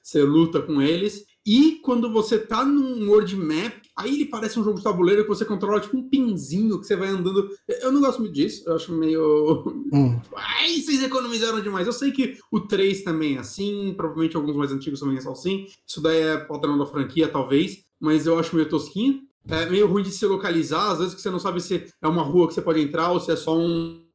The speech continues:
Speaker 1: um detalhe do cenário e quando você, você fica batendo nas paredes, "Ah, não, não é aqui que dá pra entrar." Eu, eu, eu não gosto muito
Speaker 2: Hum.
Speaker 1: dessas visões. Espero que no cinco mude, provavelmente não vai. Porque, né, os japoneses não gostam muito de,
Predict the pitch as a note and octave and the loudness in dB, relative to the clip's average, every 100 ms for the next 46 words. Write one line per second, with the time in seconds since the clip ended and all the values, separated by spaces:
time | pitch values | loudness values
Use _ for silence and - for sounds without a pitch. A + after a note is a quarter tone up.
0 | _ - E3+ D#3 D#3+ F3+ D#3+ D3+ F3 D3+ | _ -4 0 0 0 -4 -4 -8 -6 -2
1 | D#3 D#3 D3 E3 D#3 D3+ - - - D#3+ | -2 -2 -2 -6 -6 -8 -8 -12 -4 -2
2 | D#3 D#3 D#3 - D3 D3 F3+ F3 E3 D3+ | 0 0 -2 -4 -4 -2 -2 -2 0 -2
3 | D#3 D#3 D#3 D3+ C#3+ C#3+ B2 - - - | -2 -4 -4 -2 -2 -2 -4 -6 -16 -12
4 | - E3+ F3 F#3 F#3+ G3 G#3 E3+ E3 - | 0 0 0 0 2 4 4 2 0 -4
5 | D#3+ B2+ - C3+ - C#3 C3 A#2 C3+ C3+ | -4 -4 -6 -16 -6 -2 2 2 0 -4
6 | B2+ C3 A#2 G#2+ - E3 E3 E3 D3 D3+ | -4 -6 -8 -12 -4 -2 0 -2 -2 -4
7 | D3+ F#3 C4 C4+ D#4 C4 A#3+ G#3+ G3 F3+ | -4 -2 -2 -2 -2 -2 0 -2 -2 -2
8 | B2 G2+ G2+ _ _ - D3 D3 D3+ D3+ | -2 -4 -8 _ _ 0 2 4 4 2
9 | D3 D3+ D3+ D3+ D#3+ C#3+ C#3 C#3+ C3+ C#3+ | 2 4 2 4 4 2 2 -2 -2 0
10 | C3+ B2+ B2+ | 2 2 -2